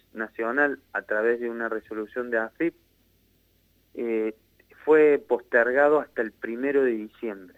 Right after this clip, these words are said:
Entonces, con esos dos elementos podemos sacar la conclusión que hasta diciembre no vamos a tener actualizaciones de precios, si bien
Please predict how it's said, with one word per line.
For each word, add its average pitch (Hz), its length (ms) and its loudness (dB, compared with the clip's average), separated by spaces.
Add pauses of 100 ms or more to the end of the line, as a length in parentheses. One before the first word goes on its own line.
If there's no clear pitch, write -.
(160)
Entonces, 110 460 -8
con 127 180 -2
esos 147 220 -2
dos 151 180 4
elementos 143 560 -2
podemos 127 400 -2
sacar 127 300 -2
la 127 140 2
conclusión 123 1000 -2 (580)
que 127 140 2
hasta 123 260 0
diciembre 139 580 -4
no 135 160 -2
vamos 127 380 0
a - 20 -20
tener 117 300 -6
actualizaciones 113 960 -6
de 135 80 2
precios, 160 460 -2 (500)
si 135 120 -2
bien 147 380 0